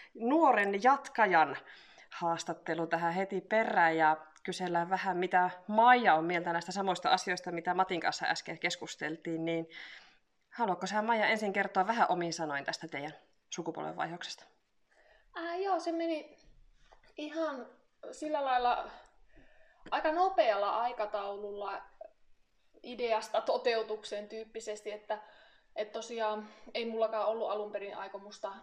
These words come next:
Speaker 2: tähän jäädä viljelijäksi. Mut sitten, joo, jotenkin elämä,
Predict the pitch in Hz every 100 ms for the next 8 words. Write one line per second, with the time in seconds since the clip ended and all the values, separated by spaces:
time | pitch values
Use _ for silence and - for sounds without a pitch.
0 | - - - - - 208 214 240 254 247
1 | 214 226 214 214 208 208 - 226 214 _
2 | _ _ _ _ _ _ _ _ - 247
3 | 240 240 - 220 - - _ _ 214 -
4 | 214 - - 220 311 392 269 262 262 240